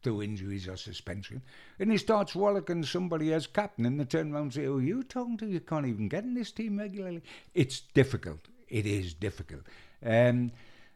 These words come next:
he's done an honest job for Newcastle. Benitez was convinced he was the best man for the job, and he was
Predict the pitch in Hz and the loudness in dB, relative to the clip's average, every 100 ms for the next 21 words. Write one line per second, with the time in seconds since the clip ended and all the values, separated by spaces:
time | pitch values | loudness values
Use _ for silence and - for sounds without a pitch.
0 | - - 131 - 151 143 131 - 165 185 | -20 -2 0 2 4 4 2 2 2 2
1 | 135 - 160 170 123 131 120 117 110 123 | 0 0 0 0 -2 0 0 0 0 0
2 | 120 139 139 131 113 95 98 90 - 107 | 0 -2 -2 -2 -2 -6 -10 -2 4 8
3 | 123 135 135 123 98 98 110 95 - 117 | 8 8 6 6 4 0 -2 -2 -2 0
4 | 98 123 123 - - - - 127 113 107 | 2 0 -2 -12 -20 -20 -2 2 4 4
5 | 101 104 120 123 117 113 123 117 104 117 | 2 2 0 2 2 2 0 0 0 0
6 | 117 - 139 143 131 127 170 165 | 0 4 6 8 6 6 2 0